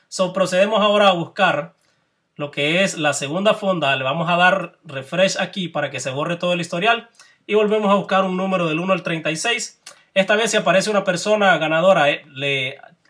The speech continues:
este, apostó por la funda para el iPod Touch, ya no va a valer, sino que vamos a seguir buscando hasta que aparezca alguien que apostó por la funda para el iPhone cuatro. So, aquí tenemos lo que es la página cuatro. Aquí vamos a ir directamente.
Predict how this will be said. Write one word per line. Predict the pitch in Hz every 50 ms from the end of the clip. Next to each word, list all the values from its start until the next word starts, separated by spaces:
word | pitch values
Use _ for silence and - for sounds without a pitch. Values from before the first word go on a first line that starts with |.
| - -
este, | 139 135 131 - - 151 147 165
apostó | 151 135 - 143 131 - - 202 196 202
por | 202 185 180 160 143 123 117 - _ _ _ _ _ _ _ _ _ _ _ _ _ _ _ _
la | - 147 147 139
funda | - - 196 202 214 220 208 202 196 196
para | - 170 170 160 151 151 147 143
el | 139 143 165
iPod | 190 190 - 208 -
Touch, | - 233 240 247 247 240 - - -
ya | 156 147 175 185
no | 190 190
va | 190
a | 190
valer, | 185 180 185 214 226 214
sino | - 175 160 170 170
que | 170
vamos | 170 175 185 185 175
a | 175 165 151
seguir | - - 143 143 165 175
buscando | 175 175 165 - 202 202 208
hasta | 190 - 180 143
que | 143
aparezca | 135 - 139 151 147 - 165 151
alguien | 160 165 160 160 156 -
que | 147
apostó | 139 - - 127 120 - - 185 196 202 196 - _ _ _ _ _ _ _ _ _
por | - 175 180 175
la | 170 156 147
funda | - 190 190 202 196 185 175 -
para | 151 147
el | 143 147
iPhone | 156 165 160 160 - 160 143 139
cuatro. | - 190 214 208 190 - - 107 - _
So, | - - - 180 170
aquí | 160 - 208 196
tenemos | 202 208 220 226 220 208
lo | 202 185
que | - 202
es | 190
la | 190 175
página | - 185 185 185 185 175 165
cuatro. | - 220 233 233 233 - 226 226 226 - _ _ _ _ _ _ _ _ _ _ _ _ _ _
Aquí | - 127 127 - 190 208 214
vamos | 190 175 175 185 180 170
a | 170 175
ir | 190 185 160
directamente. | 143 143 143 175 180 - - 220 208 196 175 156 - 139 131 147 165 -